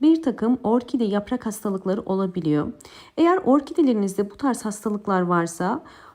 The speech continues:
özellikle antioksidan özelliği sayesinde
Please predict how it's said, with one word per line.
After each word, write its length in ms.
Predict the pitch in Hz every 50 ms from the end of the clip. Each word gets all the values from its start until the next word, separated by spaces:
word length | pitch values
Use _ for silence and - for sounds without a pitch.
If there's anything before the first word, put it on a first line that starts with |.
| _
özellikle 680 | - 214 214 262 262 262 285 330 349 - 240 - - -
antioksidan 840 | 233 262 285 294 - - 233 220 - - 208 180 185 180 202 233 220 - -
özelliği 480 | 185 180 - 208 202 208 208 220 240
sayesinde 960 | 247 - - 233 208 196 185 180 180 - - 185 175 165 156 156 160 196 262